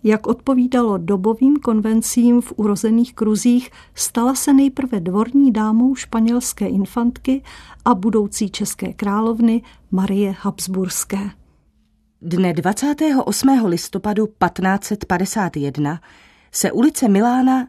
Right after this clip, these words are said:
Speaker 2: zaplnily zvědavci, kteří přihlíželi slavnostnímu vjezdu Maxmiliána Habsburského a jeho manželky do města. Jejich příjezd netrpělivě očekávala také Marie Manrique,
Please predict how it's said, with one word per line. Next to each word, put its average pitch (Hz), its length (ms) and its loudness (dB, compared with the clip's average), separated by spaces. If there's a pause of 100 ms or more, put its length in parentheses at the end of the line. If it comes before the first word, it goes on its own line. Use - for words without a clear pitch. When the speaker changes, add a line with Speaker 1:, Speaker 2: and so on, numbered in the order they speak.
Speaker 2:
zaplnily 214 600 2
zvědavci, 160 680 -2
kteří 240 400 -4
přihlíželi 208 680 -2
slavnostnímu 208 920 0
vjezdu 160 480 0
Maxmiliána 220 920 -2
Habsburského 175 1000 -2 (460)
a 160 140 2
jeho 165 300 0
manželky 180 520 0
do 165 120 2
města. 139 460 -4 (1040)
Jejich 262 300 4
příjezd - 680 -2
netrpělivě 262 840 0
očekávala 202 640 -4
také 165 520 -6
Marie 160 420 0
Manrique, 151 560 -4